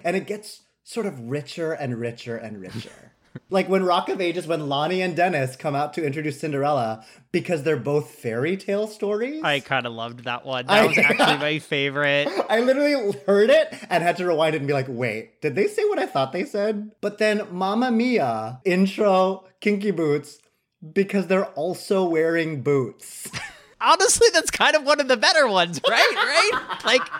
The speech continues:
Speaker 1: I quit.
Speaker 2: they've
Speaker 1: I
Speaker 2: got,
Speaker 1: quit.
Speaker 2: oh,
Speaker 1: They've got
Speaker 2: man.
Speaker 1: boots. We got boots. Let's see Kinky Boots.
Speaker 2: It was fun. It was like
Speaker 1: It was super
Speaker 2: Neil
Speaker 1: fun.
Speaker 2: Patrick Harris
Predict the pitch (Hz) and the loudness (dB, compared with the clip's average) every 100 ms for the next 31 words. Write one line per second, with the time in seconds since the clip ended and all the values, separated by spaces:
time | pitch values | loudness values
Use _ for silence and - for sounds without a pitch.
0 | - - - 208 202 196 220 202 143 170 | -12 -6 -2 4 2 4 4 4 4 4
1 | 175 185 233 - - - - 254 311 175 | 6 6 6 0 -14 -18 -14 -8 -2 2
2 | 180 175 170 165 165 156 151 - - 226 | 6 8 8 8 8 6 6 6 4 2
3 | 226 233 233 196 226 226 - - - 294 | 2 4 4 6 6 4 0 -16 -14 -12
4 | 285 - _ _ _ 175 226 226 269 254 | -10 -12 _ _ _ 0 0 2 -4 -2
5 | 302 277 247 226 220 208 208 233 254 - | -4 -4 2 4 2 -2 -6 -2 -4 -4
6 | - 285 269 170 127 135 175 190 170 175 | -2 0 2 0 -4 -6 -4 -4 -6 -4
7 | 202 214 220 - 269 240 - 226 175 147 | -2 -2 -4 -4 2 2 2 2 2 0
8 | 220 220 233 - 185 170 175 175 170 | -2 -4 -6 -4 -2 0 0 -2 -4